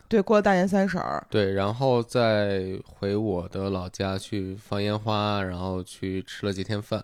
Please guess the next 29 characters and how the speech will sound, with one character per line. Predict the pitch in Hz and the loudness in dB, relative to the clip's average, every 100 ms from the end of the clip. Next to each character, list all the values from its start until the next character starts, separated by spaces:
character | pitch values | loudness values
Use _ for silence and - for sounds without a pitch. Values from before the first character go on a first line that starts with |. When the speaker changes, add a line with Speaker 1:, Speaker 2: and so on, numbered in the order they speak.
| - - | -8 -8
Speaker 1:
嗯， | 190 180 165 147 | -2 -2 -2 -4
连 | 104 180 202 | 0 2 2
续 | 208 | 0
吃 | 214 - 214 | -2 0 2
了 | 196 170 135 | 4 2 0
好 | 170 | 0
几 | 175 | -2
天， | 170 180 170 | 0 0 2
Speaker 2:
嗯。 | 165 | 2
Speaker 1:
然 | 151 | 0
后 | 170 165 160 | 2 4 4
中 | 165 196 196 | 4 2 4
午 | |
晚 | 180 | 4
上 | 90 120 | 2 0
都 | 170 | 0
是 | 175 | 0
超 | - - 196 | -2 2 4
大 | 202 123 | 4 0
的 | - | -6
餐。 | 175 135 117 - - | -4 -4 -4 -14 -10
Speaker 2:
对。 | - 98 92 | -2 0 0
Speaker 1:
对， | 151 | 2
大 | 196 | 4
概 | 196 180 | 4 4
是 | 170 | 0
这 | 160 | -2
样。 | 139 - - _ _ | -4 -8 -20 _ _
哦， | - 180 175 143 107 92 | -4 -2 0 -2 -6 -10